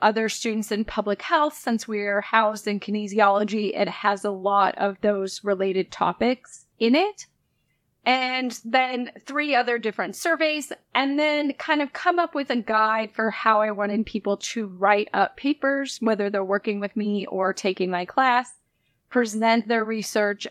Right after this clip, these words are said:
as posters and oral presentations, and just kinda, like, wrap things up.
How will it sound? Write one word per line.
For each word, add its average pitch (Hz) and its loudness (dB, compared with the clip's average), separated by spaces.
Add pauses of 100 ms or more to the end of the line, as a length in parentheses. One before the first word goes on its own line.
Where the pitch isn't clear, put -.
as 196 -2
posters 196 -4
and 196 0
oral 185 -4
presentations, 214 0
and 220 2
just 214 -2
kinda, 202 0
like, 185 -2
wrap 180 0
things 180 -4
up. 180 4